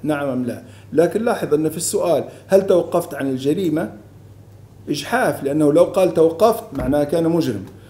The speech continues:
لو قال: "لم أتوقف"، معناها كان ولا يزال مجرما. فأنا ورطت في شيء هو لا يعترف به. لماذا؟ لأن كان يجب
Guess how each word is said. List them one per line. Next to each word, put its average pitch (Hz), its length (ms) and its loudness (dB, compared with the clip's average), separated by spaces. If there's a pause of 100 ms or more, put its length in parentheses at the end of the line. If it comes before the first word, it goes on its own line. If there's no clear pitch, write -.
(180)
لو 143 140 8
قال: 190 320 6
"لم 226 140 4
أتوقف"، 220 520 2
معناها 165 460 2
كان 202 340 4
ولا 190 340 6
يزال 185 300 4
مجرما. 120 420 -2 (720)
فأنا 170 280 4
ورطت 185 560 6
في 190 200 -2
شيء 208 360 4 (880)
هو 165 220 2
لا 214 140 4
يعترف 165 380 -2
به. 120 180 -4 (400)
لماذا؟ 160 540 0 (540)
لأن 147 640 0 (600)
كان 175 220 0
يجب 175 320 2